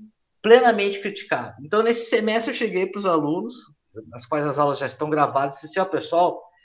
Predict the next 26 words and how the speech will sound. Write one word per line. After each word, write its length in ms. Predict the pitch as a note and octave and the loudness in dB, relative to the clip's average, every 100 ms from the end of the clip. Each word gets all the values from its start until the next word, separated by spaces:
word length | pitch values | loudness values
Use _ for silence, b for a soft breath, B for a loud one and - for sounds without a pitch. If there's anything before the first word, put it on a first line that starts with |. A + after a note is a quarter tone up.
| _ _ _ - | _ _ _ -8
eu, 60 | D3 | -6
no 80 | |
primeiro 260 | D3+ D3+ E3 | -2 0 2
dia 120 | D#3+ | 2
de 140 | C#3+ C#3 | 2 2
aula, 240 | F3 F3 | 4 4
apresentei 520 | - C#3+ C#3+ B2+ D3 | 0 -6 -8 -4 -4
o 80 | D3 | -4
plano 240 | D3 C#3+ | -4 -4
de 120 | C#3+ D3 | -4 -10
ensino, 420 | D3 - E3+ D3 | -12 -8 -6 -6
apresentei 480 | - C3 C3 B2+ C#3+ | -8 -8 -8 -6 -4
o 60 | |
cronograma, 640 | D3+ D#3 E3 D3 D3 F3+ - | 0 2 2 4 6 6 6
como 200 | B2 A#2+ | -4 -2
manda 240 | B2+ C3+ | -2 0
a 60 | C3+ | 2
norma 240 | C3+ C3+ | 2 4
da 120 | B2+ | 2
universidade, 600 | C3 C3+ D3+ - D3+ D#3 | -2 -2 -4 -4 -2 0
disse, 260 | D#3 - - | -2 -4 0
"Olha, 240 | E3+ A#2+ - - _ - - _ - | 2 0 -6 -18 _ -20 -20 _ -2
as 220 | D#3 D3+ | 0 2
aulas 260 | E3+ F#3 E3+ | 4 4 2
estão 240 | - D#3+ | -2 -2
gravadas, 960 | D#3 E3 D3 C#3+ F#3 G3+ C3+ A2+ - | 0 -2 -2 -2 -2 -4 -8 -12 -16